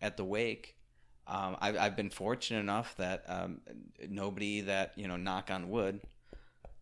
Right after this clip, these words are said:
that, um, i-, is really close to me has passed away. But th-, the idea that people, and,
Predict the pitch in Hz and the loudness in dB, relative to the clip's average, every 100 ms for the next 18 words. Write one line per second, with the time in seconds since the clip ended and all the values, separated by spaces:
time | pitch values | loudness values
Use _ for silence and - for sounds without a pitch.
0 | _ - 95 92 92 92 90 90 92 92 | _ -2 2 4 4 2 2 0 -4 -10
1 | - - - - - - - - 98 - | -14 -20 -20 -20 -20 -20 -10 -2 -2 0
2 | 92 80 95 87 - 101 120 - 98 90 | -2 0 2 2 2 2 2 0 -2 -2
3 | 87 - 95 90 - 76 95 110 82 80 | -4 -2 0 2 0 0 2 2 2 -4
4 | 76 - - - - - - - - 101 | -4 -6 -20 -20 -20 -20 -2 -2 2 6
5 | 107 113 101 107 104 85 - 107 110 110 | 8 6 4 4 4 0 -2 -4 0 2
6 | 113 123 - 95 92 82 | 2 0 -6 -6 -4 -4